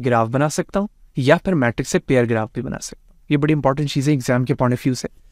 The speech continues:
क्योंकि अगर हमें एक कॉन्सेप्ट सही तरीके से समझ में आ जाता है, तो हम उसके behalf पर उसकी कन्वर्जन कहीं पे भी कर सकते हैं। मैट्रिक्स दिया जाए, मैट्रिक्स से मैं पेयर्ड वैल्यूज बना सकता हूँ, ठीक है। जब पेयर्ड वैल्यू बन गई, तो मैं ग्राफ बना सकता हूँ, ग्राफ मिल जाए,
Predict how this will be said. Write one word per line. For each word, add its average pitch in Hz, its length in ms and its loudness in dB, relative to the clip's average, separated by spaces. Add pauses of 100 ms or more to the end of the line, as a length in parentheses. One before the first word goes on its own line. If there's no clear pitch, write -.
(180)
क्योंकि 143 280 2
अगर 151 380 -2
हमें 165 160 -2 (100)
एक 196 160 -2
कॉन्सेप्ट - 540 -4
सही 139 260 -2
तरीके 123 300 -2
से 156 100 -4
समझ 117 320 -2
में 123 80 2
आ 110 40 0
जाता 113 260 -2
है, 175 120 -6 (340)
तो 175 60 4
हम 170 180 -2
उसके 170 240 -2
behalf 139 280 0
पर 165 120 0
उसकी 160 180 -4
कन्वर्जन 143 440 2
कहीं 123 180 2
पे 120 100 0
भी 110 80 2
कर 113 120 -4
सकते - 260 -8
हैं। 120 60 2
मैट्रिक्स 127 320 0
दिया 160 180 2
जाए, 175 200 0 (120)
मैट्रिक्स 127 300 -2
से 156 100 -2
मैं 151 180 -2
पेयर्ड 143 260 4 (100)
वैल्यूज 143 280 2
बना 165 160 -2
सकता 160 280 -4
हूँ, 147 140 -4
ठीक 123 180 -4
है। 131 60 -2 (260)
जब - 180 -2
पेयर्ड 175 280 4
वैल्यू 175 220 2
बन 165 140 0
गई, 170 140 0
तो 156 100 -4
मैं 117 120 0
ग्राफ 120 220 2
बना 127 180 0
सकता - 300 -8
हूँ, 127 80 -10 (260)
ग्राफ 143 280 0
मिल 170 120 0
जाए, 170 200 0